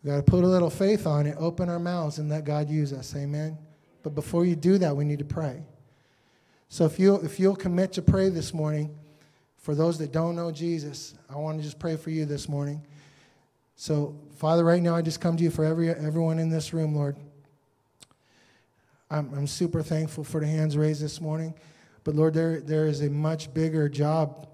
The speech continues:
There's a much bigger job that we still have because there are many, many more. There are many, many more. Lord, that our desire, and I know your heart, is that they would know you. And so, Father, I pray for this, this church right here, that we would become a praying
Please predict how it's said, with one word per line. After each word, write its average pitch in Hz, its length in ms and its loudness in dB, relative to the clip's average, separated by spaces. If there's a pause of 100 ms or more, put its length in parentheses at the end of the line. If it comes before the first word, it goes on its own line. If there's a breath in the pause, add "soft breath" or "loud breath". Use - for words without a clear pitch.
(300)
There's 135 140 -6
a 139 60 -2
much 151 320 0
bigger 156 260 2
job 156 360 2
that 147 100 -2
we 143 120 -2
still 156 280 -2
have 160 280 -2
because 143 320 -6
there 147 160 0
are 143 80 -4
many, 156 280 0
many 156 260 2
more. 156 340 0 (1500 soft breath)
There 127 100 -6
are 143 40 -2
many, 165 300 4
many 175 300 0
more. 151 420 -2 (1040 soft breath)
Lord, 147 200 0
that 151 120 -4
our 160 220 0
desire, 160 540 0
and 156 120 -4
I 156 60 -4
know 156 180 -4
your 156 220 -4
heart, 156 420 -6
is 139 220 -8
that 143 140 -8
they 151 140 0
would 151 180 -2
know 151 320 0
you. 170 460 -2 (920 soft breath)
And 156 100 -6
so, 196 140 -2
Father, 170 400 0
I - 20 0
pray 175 220 -4
for 160 180 -10
this, 165 260 -6
this 151 280 -8
church 165 320 -6
right 160 180 -2
here, 156 220 0
that 151 100 -4
we 151 160 -2
would 160 160 0
become 151 300 -4
a 143 100 0
praying 156 680 -4